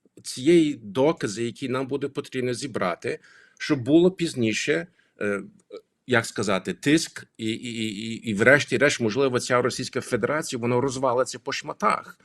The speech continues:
бо, бо так далі не можна робити. Є або правила міжнародної, е, міжнародної цілої системи, або ні.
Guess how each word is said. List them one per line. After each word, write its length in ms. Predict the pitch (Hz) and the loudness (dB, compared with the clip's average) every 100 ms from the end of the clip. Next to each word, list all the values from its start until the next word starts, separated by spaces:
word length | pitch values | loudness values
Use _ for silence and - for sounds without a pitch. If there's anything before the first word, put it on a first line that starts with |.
| _ _ - | _ _ -4
бо, 300 | 110 127 127 | 6 8 6
бо 160 | 110 | 2
так 280 | 123 127 120 | -6 -4 -4
далі 340 | 117 110 110 120 | -2 0 0 -2
не 80 | |
можна 300 | 117 110 110 | -2 -2 -4
робити. 600 | 131 135 196 170 - 90 - | -6 -2 0 -2 -6 -14 -10
Є 260 | 123 127 | 0 2
або 360 | 127 110 110 107 | 2 0 -4 -6
правила 500 | - 127 127 120 113 | -4 0 0 0 -6
міжнародної, 800 | 117 110 117 113 110 107 101 92 _ _ _ - | -6 -8 -6 -4 -4 -4 -4 -6 _ _ _ -16
е, 40 | - 92 - 76 - | -10 -8 -8 -12 -6
міжнародної 680 | 117 107 117 117 110 107 104 | -2 0 4 4 6 4 2
цілої 440 | - 110 98 90 | 0 0 2 2
системи, 560 | - 104 - 233 175 139 | 0 -4 2 4 4 2
або 300 | 110 110 135 | 0 2 2
ні. 560 | 139 139 175 123 - | 4 6 8 6 2